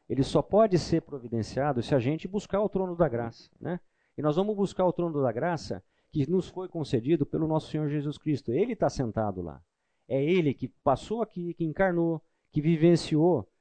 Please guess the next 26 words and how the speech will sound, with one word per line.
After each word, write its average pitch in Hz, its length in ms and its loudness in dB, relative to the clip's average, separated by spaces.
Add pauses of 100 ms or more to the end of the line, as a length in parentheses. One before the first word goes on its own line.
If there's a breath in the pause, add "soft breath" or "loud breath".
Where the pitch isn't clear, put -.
(300)
todo 220 240 6
tipo 196 280 -4
de 160 80 -4
pecado 156 400 -2
que - 60 -6
a 151 60 -2
gente 156 200 -6
passa. 127 480 -6 (680)
Foi 190 220 6
tentado 156 840 0 (100)
diretamente 180 800 0
por 175 140 -8
Satanás. 131 540 -2
Então 147 200 -4
não 196 80 -2
tem, 185 180 0
"Ó, 185 180 2
foi 160 160 -2
Satanás 165 440 -2
que - 80 -10
me 160 60 -6
tentou." 151 280 -6
Não, 226 240 -4
Jesus 147 280 -2
foi 240 120 -4
tentado. 190 540 -6